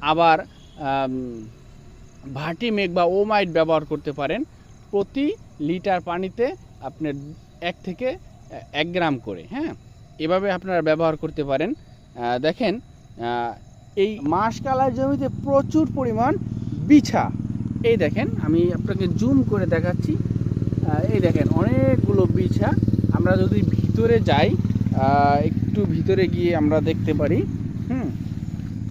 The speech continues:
এই যে দেখেন, এই যে এগুলো বিছা, হ্যাঁ, এই বিছা পাতাটাকে নষ্ট করে ফেলে। হ্যাঁ, এজন্য আমরা ব্যবহার করতে, এজন্য একটা ট্রিটমেন্ট আমরা দিতে পারি। আহ, সেটা হচ্ছে আপনি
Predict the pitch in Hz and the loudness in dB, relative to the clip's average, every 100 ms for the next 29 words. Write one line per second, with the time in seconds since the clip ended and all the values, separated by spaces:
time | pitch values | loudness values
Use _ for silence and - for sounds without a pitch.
0 | - - - - - - - - 220 202 | -8 -10 -10 -12 -12 -12 -10 -6 -4 -2
1 | 147 - 262 381 - - - - - - | -4 -2 -4 -4 -10 -14 -14 -14 -14 -10
2 | 220 202 160 147 165 180 160 175 175 - | 0 0 0 -4 -2 -4 -2 -4 -4 -6
3 | 117 - - 320 392 - - - - - | -12 -14 -12 -10 -10 -12 -16 -16 -16 -16
4 | - - - 208 196 160 220 - 277 - | -16 -12 -2 -2 0 -2 -4 -2 -4 -4
5 | 208 220 220 220 - 349 - - - 143 | -6 -6 -6 -6 -6 -8 -8 -16 -8 -2
6 | 170 226 - 262 214 127 117 127 113 220 | 0 0 -2 -6 -6 -4 -6 -6 -4 -4
7 | - - - - - 233 254 - - 269 | -6 -16 -20 -18 -12 -12 -12 -18 -12 -10
8 | 180 - - - - 240 226 285 294 285 | -10 -12 -18 -16 -4 -2 0 2 2 0
9 | 233 196 254 - - - 131 156 180 196 | 0 0 -2 -6 -18 -14 -2 2 2 4
10 | 196 185 175 196 190 - 190 196 247 240 | 2 0 -6 -6 -10 -6 -4 -2 -2 -2
11 | 233 214 - - 220 175 180 277 320 - | -2 -4 -6 -8 -6 -4 -2 -2 -2 -8
12 | - - - 139 151 165 190 190 160 113 | -20 -18 -6 -2 0 0 0 0 0 -4
13 | 85 - - - - - 123 123 123 196 | -6 -14 -20 -20 -14 -4 0 0 -2 -8
14 | 226 240 269 - 302 269 - 294 302 | -6 -4 -6 -2 0 0 0 0 0